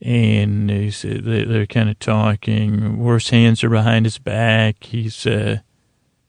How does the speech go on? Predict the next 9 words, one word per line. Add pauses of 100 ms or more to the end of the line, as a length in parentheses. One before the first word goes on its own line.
(300)
walking.
He's
pacing.
He's
doing
some
pacing. (520)
And,
uh,